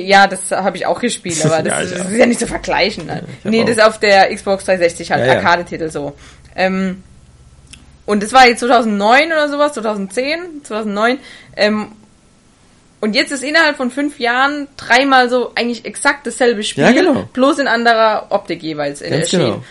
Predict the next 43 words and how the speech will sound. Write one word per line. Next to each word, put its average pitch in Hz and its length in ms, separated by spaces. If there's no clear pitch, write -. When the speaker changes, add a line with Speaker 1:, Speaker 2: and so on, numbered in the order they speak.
Speaker 1:
Und 220 200
ich 220 100
glaub, 254 180
das 262 140
ist 262 140
so 269 140
ein, 254 200
vielleicht 247 240
ist 269 180
das 277 140
so 240 100
das 214 140
Problem, 233 260
was 220 100
ich 254 180
halt 262 120
jetzt 220 160
auch 226 240
hab, 214 160
dass 196 140
ich 214 80
so 214 80
denk, 208 240
ja, - 80
irgendwie 247 220
hab 247 60
ich 240 100
auch - 80
alles 220 180
gesehen, 233 460
aber 208 320
die - 240
Optik - 420
gefällt 226 240
mir 220 60
jetzt 208 120
auch 254 200
nicht, 269 240
deswegen 226 300
hol 233 160
ich's 220 100
mir 170 100
nicht. 156 300